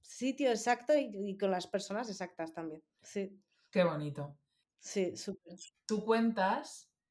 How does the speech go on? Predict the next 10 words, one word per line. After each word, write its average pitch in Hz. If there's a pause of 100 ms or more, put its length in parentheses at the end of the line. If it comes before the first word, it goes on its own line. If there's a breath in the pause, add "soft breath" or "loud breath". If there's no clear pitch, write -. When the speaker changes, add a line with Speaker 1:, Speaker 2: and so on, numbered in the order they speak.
(160)
Speaker 2:
que 170
desde 160
que 240
tú 202
te 196
abriste, 180 (360)
desde 165
que 156
tú 208
aceptaste 180